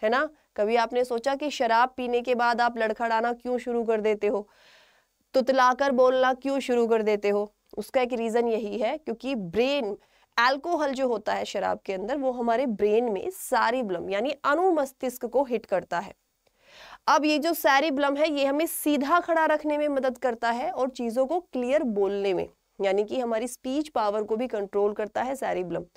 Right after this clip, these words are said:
जब आपने शराब पी ली है, अल्कोहल आपके शरीर में गया है, तो ब्रेन में जो सेरिब्लम है उसको हिट करेगा, जिससे आप नागिन चाल चलना शुरू कर देते हो। ठीक है, ओके जी,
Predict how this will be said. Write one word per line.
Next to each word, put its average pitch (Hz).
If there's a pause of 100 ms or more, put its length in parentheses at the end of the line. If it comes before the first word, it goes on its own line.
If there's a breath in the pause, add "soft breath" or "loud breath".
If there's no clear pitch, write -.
(480 loud breath)
जब 233
आपने 262
शराब 254
पी 226
ली 190
है, 196
अल्कोहल 254
आपके 254
शरीर 214
में 214
गया 180
है, 196
तो 269
ब्रेन 262
में 247
जो 262
सेरिब्लम 202
है 247
उसको 240
हिट 269
करेगा, 320 (340 loud breath)
जिससे 285
आप 294
नागिन 220
चाल 220
चलना 202
शुरू 185
कर 165
देते 165
हो। 170
ठीक 220
है, 339 (360 loud breath)
ओके 208
जी, 349